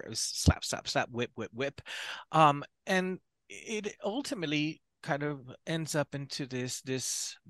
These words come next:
malaise, this morass of, uh, where you're dissatisfied with everything about yourself, because it's not just, it doesn't always stay compartmentalized, does it? It always starts,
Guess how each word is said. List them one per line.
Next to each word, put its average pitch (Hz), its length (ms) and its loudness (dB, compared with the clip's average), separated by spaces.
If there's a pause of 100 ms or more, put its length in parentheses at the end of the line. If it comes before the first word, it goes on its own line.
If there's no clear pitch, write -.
(180)
malaise, 143 760 2
this 131 200 -2
morass 131 600 6
of, 120 280 -4 (600)
uh, - 120 -8 (340)
where 170 160 4
you're 196 180 2
dissatisfied 170 840 4
with 131 160 -2
everything 143 480 0
about 98 320 -6
yourself, 120 320 -2
because 190 300 2
it's 190 160 2
not 196 300 4
just, - 400 0 (680)
it 143 80 0
doesn't 208 320 6
always 240 400 2
stay 196 220 0
compartmentalized, 180 1040 -2
does 131 200 0
it? - 140 -10 (460)
It 151 160 2
always 180 240 2
starts, - 800 2